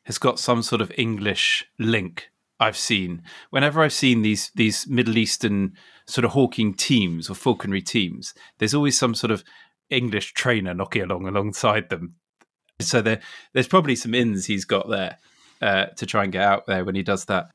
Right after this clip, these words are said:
Um, yeah, tricky. I'd, uh, he's got a serious amount of negotiation to do, not only on the shooting front for the price, but with his <laughs> future wife.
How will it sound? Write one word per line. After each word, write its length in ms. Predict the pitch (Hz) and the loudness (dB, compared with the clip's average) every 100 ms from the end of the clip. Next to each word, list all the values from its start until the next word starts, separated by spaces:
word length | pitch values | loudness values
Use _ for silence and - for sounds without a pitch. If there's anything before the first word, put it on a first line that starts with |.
| _ - | _ -2
Um, 320 | 107 107 98 _ _ _ _ _ - - - | -2 -2 -6 _ _ _ _ _ -18 -18 -2
yeah, 260 | 147 143 | 2 4
tricky. 580 | 123 - 175 170 113 104 - _ | 2 2 0 2 0 0 -8 _
I'd, 280 | - 127 123 | 2 2 2
uh, 300 | 160 127 123 110 - - - | 4 4 4 2 -8 -18 -6
he's 260 | 143 143 | -2 2
got 220 | - 151 | 4 2
a 40 | 139 | 2
serious 460 | - - 139 117 | 0 4 4 4
amount 220 | 117 110 107 | 2 2 2
of 60 | |
negotiation 640 | 107 117 107 131 110 - 98 | 0 2 2 2 2 0 -2
to 100 | - | 0
do, 160 | 95 | 2
not 200 | 107 117 | 4 2
only 240 | 113 104 98 | 2 0 0
on 100 | 95 | -2
the 80 | 95 | 0
shooting 360 | 120 104 110 | 0 0 -2
front 280 | 98 107 104 | -2 -2 -4
for 100 | - | -6
the 60 | - | -6
price, 380 | - 147 110 - | 0 2 2 -2
but 160 | 135 127 | -2 0
with 140 | 113 | 0
his 160 | 107 - | -2 -4
<laughs> 380 | 113 - - | -8 -10 -16
future 420 | - 156 127 - 123 | -6 0 2 4 2
wife. 480 | 113 202 - - | 4 2 0 -4